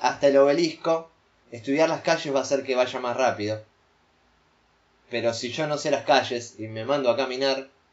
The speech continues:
tarde o temprano voy a llegar. Tardaré más. Con, con el estudio creo que es lo mismo, exceptuando ciertos casos. Obviamente en temas de,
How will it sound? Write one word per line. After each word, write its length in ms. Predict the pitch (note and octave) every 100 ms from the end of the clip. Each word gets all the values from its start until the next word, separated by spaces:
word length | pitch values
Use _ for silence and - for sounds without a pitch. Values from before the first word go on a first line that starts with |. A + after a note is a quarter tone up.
| -
tarde 140 | A#2+
o 40 | A2+
temprano 260 | A2 A#2
voy 100 | A2
a 40 | G#2
llegar. 320 | G#2 G2 F2 - _ _ _ _
Tardaré 360 | - G2+ G2+ A2
más. 340 | A2 G2+ - _ _ _ _ _ _ _ _ _ _ _ _ _ _ _
Con, 420 | A2 G#2+ G#2+ G#2+
con 200 | G2 A2
el 100 | A2+
estudio 360 | A2+ - D#3+ D3+
creo 200 | C#3 C3+
que 80 | C3+
es 80 | C3+
lo 100 | A#2+
mismo, 480 | C3 C3 C3 C3+ _ -
exceptuando 640 | G2 A#2+ - C3 B2+ A#2+
ciertos 340 | A2 A#2 A2 G#2
casos. 540 | - A2 G2 F#2 - _ _ -
Obviamente 800 | C#3 A#2+ A#2 B2 A#2+ B2+ A#2 -
en 100 | G#2
temas 280 | B2 B2 A2+
de, 140 | G#2+